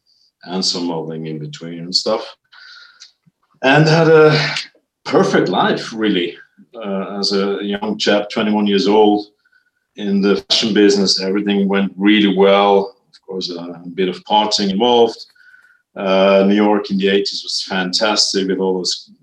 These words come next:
great nightclubs, Nels and Peggy Sue's and <laughs> M K's. And so there I was, living my life, and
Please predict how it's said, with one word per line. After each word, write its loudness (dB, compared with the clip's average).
great -4
nightclubs, -4
Nels -2
and -14
Peggy -6
Sue's -4
and -12
<laughs> -18
M 0
K's. 2
And -10
so 2
there 6
I 4
was, 4
living 4
my 6
life, 2
and 4